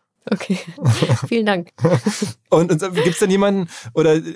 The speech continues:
Speaker 2: irgendeine Quelle, die dich zu sowas inspiriert? Also guckst du dir zum Beispiel amerikanische Influencer an und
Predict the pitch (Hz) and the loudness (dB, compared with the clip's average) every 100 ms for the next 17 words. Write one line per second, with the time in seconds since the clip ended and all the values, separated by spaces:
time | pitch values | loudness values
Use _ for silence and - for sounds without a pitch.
0 | - 85 160 - 165 175 156 151 - 156 | -12 -12 -6 0 4 4 4 2 0 2
1 | 175 170 165 151 143 160 - 156 170 165 | 4 2 0 -2 -2 -2 -2 -2 0 -2
2 | 151 - 156 180 147 135 165 160 156 - | -4 -6 -2 -2 -4 -4 -6 -2 -4 -2
3 | 151 156 143 139 143 165 165 165 170 165 | -4 -2 -4 -2 -2 -2 -2 -4 -2 -2
4 | 165 160 165 156 143 | 0 -2 -2 -2 -4